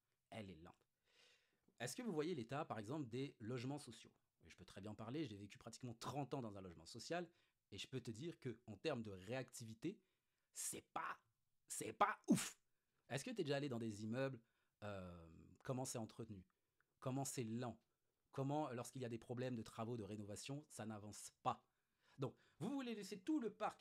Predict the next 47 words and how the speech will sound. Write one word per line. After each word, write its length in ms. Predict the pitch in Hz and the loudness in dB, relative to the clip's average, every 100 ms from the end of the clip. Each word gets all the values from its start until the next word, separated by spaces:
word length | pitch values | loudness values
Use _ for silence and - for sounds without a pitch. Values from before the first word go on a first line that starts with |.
| - | -6
immobilier 680 | 165 165 143 120 120 175 330 _ _ _ _ | -4 -2 -4 -6 -8 -8 -10 _ _ _ _
à 100 | - 151 | -4 -2
l'État 360 | 143 139 254 | -2 -2 -4
qui 100 | 330 | -2
a 60 | 147 | -4
déjà 180 | 123 117 - | -4 -8 -6
beaucoup 300 | - - 185 - | -6 -4 -6 -6
à 40 | |
faire, 400 | - - 427 - - _ _ _ - | -6 -4 -4 -4 -12 _ _ _ 0
où 80 | |
il 20 | 143 | 2
y 40 | |
a 40 | |
déjà 160 | 117 120 | 2 2
des 100 | 113 | -2
problèmes 520 | 110 - 147 170 131 - _ _ _ - | -2 0 2 2 2 -4 _ _ _ -8
dans 160 | 113 113 | -2 0
des, 280 | 110 110 98 - | 0 -2 -6 -6
dans 80 | |
des 80 | 113 | -4
secteurs 400 | 107 139 - 165 | -2 -2 2 2
où 60 | 113 | 2
ça 100 | 107 | -2
devrait 340 | 107 104 113 - | -4 -2 -4 -6
f-, 160 | - - - _ _ - | -12 -12 -14 _ _ -12
fonctionner. 400 | 110 - 196 240 | -6 2 4 4
Je 100 | - | -2
parle 200 | 165 165 | -10 -14
de 80 | - _ | -20 _
l'éducation, 600 | 165 160 - 190 - 233 226 - _ _ - | -20 -14 -10 -8 -6 -6 -6 -12 _ _ -20
je 160 | - | -16
parle 260 | - 98 92 | -12 -12 -12
de, 180 | 85 92 87 _ _ _ | -12 -12 -14 _ _ _
euh, 460 | 95 98 90 82 85 | -10 -10 -10 -12 -14
tout 80 | - | -12
ce 60 | 110 | -10
qui 100 | - | -10
va 60 | |
être 160 | 101 - | -10 -10
santé, 360 | - 113 - 226 | -10 -8 -2 -2
l'hôpital, 360 | - 220 220 | -2 -2 0
et 40 | 175 | 0
cetera. 320 | - 117 151 | -2 -4 -2
Il 40 | 160 | -2
y 40 | |
a 20 | |
déjà 200 | 226 277 | -2 -2